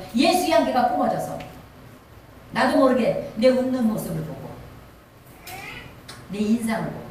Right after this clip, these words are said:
"너 뭐 좋은 일 있구나. 아, 나야 항상 좋지." 왜? 내 안에 예수님이 계시니까 말할 수 있어요. 어떤 상황에서. 어저께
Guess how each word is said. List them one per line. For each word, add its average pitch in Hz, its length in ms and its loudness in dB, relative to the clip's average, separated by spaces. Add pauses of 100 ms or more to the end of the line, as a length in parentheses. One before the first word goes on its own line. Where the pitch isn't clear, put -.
(1300)
"너 220 80 -2
뭐 220 160 0
좋은 220 260 0
일 226 120 2
있구나. 185 360 -10 (320)
아, 180 140 -8
나야 185 280 -6
항상 214 280 -8
좋지." 127 380 -14
왜? 175 340 -6 (220)
내 214 120 -6
안에 214 140 -2
예수님이 156 320 -10 (140)
계시니까 - 240 -18 (440)
말할 - 240 -14
수 - 120 -16
있어요. - 220 -16 (1300)
어떤 226 320 -8
상황에서. - 220 -14 (4000)
어저께 170 580 -6